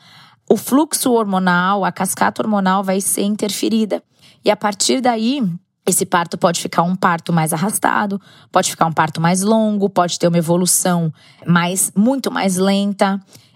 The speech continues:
E o número de intervenções, a chance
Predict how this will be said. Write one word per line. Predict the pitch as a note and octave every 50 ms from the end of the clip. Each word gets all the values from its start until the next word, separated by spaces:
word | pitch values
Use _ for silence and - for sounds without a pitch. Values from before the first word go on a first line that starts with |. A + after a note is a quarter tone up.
| _ _
E | - G3 G3 G3 G3 G3 G3 F#3+ F#3+ F#3+ F#3+ F#3+ F#3+ F#3+ F#3+ F#3+ F#3+ F#3+ F#3 F#3 F#3 F3+ F3 - -
o | G3+
número | G#3 G#3 G#3 G#3 G#3
de | G3 F3+
intervenções, | G#3 G#3 G3+ A3 G3+ F#3+ G3+ G3+ G3+ G3 - - - F#3+ F#3 F#3 F#3+ F#3+ A3+ - - - -
a | -
chance | - - - - A#3 B3+ D4 F4 - - E4+ E4+ D4+